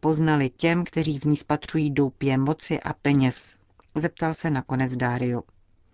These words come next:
Potom se ujal slova svatý otec, který mimo jiné řekl:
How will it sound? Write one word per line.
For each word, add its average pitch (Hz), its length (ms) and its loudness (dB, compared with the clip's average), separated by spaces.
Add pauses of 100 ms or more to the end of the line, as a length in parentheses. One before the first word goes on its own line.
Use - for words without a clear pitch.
Potom 214 280 -2
se - 140 -2
ujal 160 280 2
slova 147 300 0
svatý 139 360 -2
otec, - 500 -2
který 131 420 -2
mimo 131 300 2
jiné 131 340 0
řekl: - 360 -4